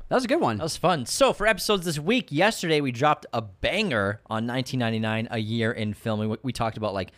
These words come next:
Speaker 2: a hundred good movies that came out in nineteen ninety-nine. It's insane how many there were. On Thursday, we're doing a Christopher Nolan movie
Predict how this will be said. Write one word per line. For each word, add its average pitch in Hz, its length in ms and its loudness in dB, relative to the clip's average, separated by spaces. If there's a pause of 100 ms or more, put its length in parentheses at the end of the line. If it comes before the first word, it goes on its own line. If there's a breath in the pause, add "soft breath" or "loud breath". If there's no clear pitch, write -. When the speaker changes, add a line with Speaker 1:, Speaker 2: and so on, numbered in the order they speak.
(400 soft breath)
Speaker 2:
a 107 80 2
hundred 127 540 -2 (240)
good 151 200 2
movies 120 360 -2
that 110 180 -4
came 104 220 -2
out 98 200 0 (360 loud breath)
in 110 100 -4
nineteen 104 320 -2
ninety-nine. 95 420 -4
It's 98 160 -10
insane 101 680 -2 (260)
how 107 420 -2
many 90 240 -4
there 87 160 -4
were. 139 360 2 (500 loud breath)
On 110 180 -2
Thursday, 165 520 2
we're 139 120 2
doing 139 400 -2 (140)
a 131 140 -4
Christopher 220 680 0
Nolan 147 460 2 (240 soft breath)
movie 151 760 6